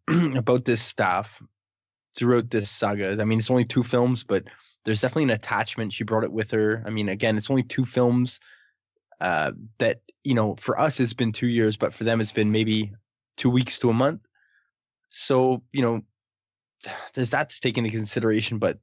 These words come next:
just the fact that, again, like, she's very familiar with it and stuff, uh, she could definitely very well customize something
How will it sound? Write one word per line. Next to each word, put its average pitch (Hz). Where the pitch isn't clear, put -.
just 180
the 151
fact -
that, 110
again, 110
like, 95
she's 110
very 113
familiar 110
with 110
it 120
and 113
stuff, 120
uh, 95
she -
could 123
definitely 120
very 107
well 104
customize 104
something 104